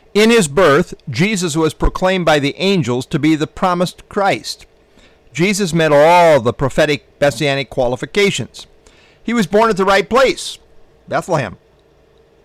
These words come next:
He had the right heritage as the son of David. He met all the moral qualifications as the spotless Lamb of God. He proved to be the king, presenting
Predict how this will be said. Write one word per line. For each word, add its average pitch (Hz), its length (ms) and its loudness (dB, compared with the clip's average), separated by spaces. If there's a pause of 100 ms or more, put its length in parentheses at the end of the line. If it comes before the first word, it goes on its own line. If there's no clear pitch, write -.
(260)
He 147 60 -6
had 156 140 -2
the 165 80 0
right 180 180 4
heritage 196 720 -2
as 135 160 -2
the 139 80 -4
son 165 220 -2
of 165 100 0
David. 170 340 -2 (800)
He 185 140 -2
met 202 220 4
all 240 280 6
the 196 120 2
moral 190 420 4
qualifications 156 1120 -2 (140)
as 135 180 -4
the 135 100 -6
spotless 139 680 -2
Lamb 139 260 -2
of 120 140 -4
God. 120 320 -2 (840)
He 196 140 -6
proved 220 400 0
to 214 80 -4
be 202 220 -4
the 160 100 -6
king, 156 540 -6 (680)
presenting 165 540 -2